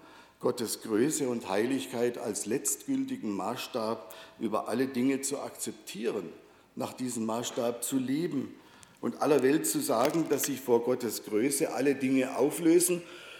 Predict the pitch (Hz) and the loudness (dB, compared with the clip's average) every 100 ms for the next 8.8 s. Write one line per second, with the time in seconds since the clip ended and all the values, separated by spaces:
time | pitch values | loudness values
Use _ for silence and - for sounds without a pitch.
0 | - 123 127 143 131 - 131 139 127 107 | -2 4 8 8 8 4 6 6 6 4
1 | 123 151 160 - 143 143 135 127 131 131 | 4 2 0 2 4 4 4 2 2 2
2 | 135 139 143 143 - 151 147 139 135 202 | 2 0 -2 -2 -2 0 2 2 0 -4
3 | 214 - - 131 101 117 101 90 82 80 | -4 -4 4 4 6 2 0 0 -2 -4
4 | - - _ _ _ _ _ _ _ _ | -12 -20 _ _ _ _ _ _ _ _
5 | _ _ _ _ _ _ _ _ _ - | _ _ _ _ _ _ _ _ _ -10
6 | 80 87 143 - 165 170 156 131 131 113 | -6 -2 -2 -2 -4 -4 -4 -4 -4 -6
7 | - - 92 92 - 104 - - - - | -10 -4 -4 -4 -8 -12 -12 -20 -20 -20
8 | _ - - 73 87 104 110 113 | _ -20 -14 -10 -8 -8 -8 -10